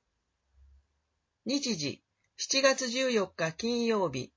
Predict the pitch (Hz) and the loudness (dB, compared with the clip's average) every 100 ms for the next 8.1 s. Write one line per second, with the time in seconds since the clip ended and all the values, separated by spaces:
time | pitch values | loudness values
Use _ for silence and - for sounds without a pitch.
0 | _ _ _ _ 190 233 269 - 262 233 | _ _ _ _ -6 0 0 4 2 4
1 | 190 170 220 240 240 233 - 240 202 175 | 0 4 4 4 -2 -6 -4 -4 2 4
2 | 156 - - 170 240 254 247 175 - 190 | 4 2 -4 -2 0 2 2 0 0 2
3 | 202 196 180 - 170 107 _ _ _ _ | 2 0 -2 -4 -6 -6 _ _ _ _
4 | _ _ _ _ _ _ - 196 190 220 | _ _ _ _ _ _ -2 0 2 2
5 | 190 - _ _ _ 208 220 269 277 - | 2 -2 _ _ _ 2 4 4 4 2
6 | 214 240 262 240 247 226 175 139 - _ | 2 0 0 2 4 4 2 0 -6 _
7 | 160 196 - 233 214 - 202 202 190 185 | -4 -2 4 4 4 -2 -2 0 2 0
8 | 156 | 0